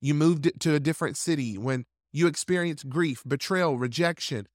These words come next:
you grow through it all. But in that growth, there's also weeds that crop up. And if you don't deal with the weeds, they can become as ferocious as full-grown trees.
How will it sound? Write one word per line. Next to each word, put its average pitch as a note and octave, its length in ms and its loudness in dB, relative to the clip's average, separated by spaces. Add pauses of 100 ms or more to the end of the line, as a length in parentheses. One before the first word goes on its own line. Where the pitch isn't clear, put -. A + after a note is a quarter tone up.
(140)
you D#3+ 180 -2
grow E3+ 380 6
through F3+ 260 4
it E3 80 4
all. D#3+ 340 6
But B2 260 2 (240)
in F#3+ 220 4
that D#3+ 240 2
growth, D#3+ 540 2
there's D#3 340 2
also E3+ 440 0
weeds D#3+ 580 0
that G#2 160 -4
crop G#2+ 340 -2
up. F2 180 -4 (500)
And A#2 100 -4
if A#2 100 -4
you B2+ 100 0
don't C#3+ 320 0
deal F3 240 4
with E3+ 160 2
the C#3 100 2
weeds, C#3 720 -2 (320)
they C#3+ 220 4
can F3+ 220 -2
become C3 680 0 (460)
as - 220 2
ferocious C#3+ 960 0 (100)
as A2+ 280 -4
full-grown B2+ 560 2
trees. G#2+ 640 -6